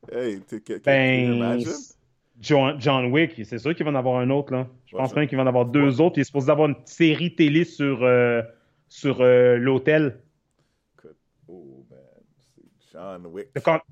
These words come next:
Speaker 2: The Continental, il est supposé avoir une série sur The Continental. Ça, je l'attends.
Speaker 1: Yeah.
Speaker 2: Parce que là, ils vont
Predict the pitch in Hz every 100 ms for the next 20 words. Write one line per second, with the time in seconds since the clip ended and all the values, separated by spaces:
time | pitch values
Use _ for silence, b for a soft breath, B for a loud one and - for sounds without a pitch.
0 | 147 147 156 156 160 156 175 226 220 160
1 | 139 139 143 147 - 135 165 139 123 120
2 | 131 127 123 139 139 110 - - 135 160
3 | 196 120 127 110 - 98 - _ _ _
4 | _ - 104 - - 143 139 139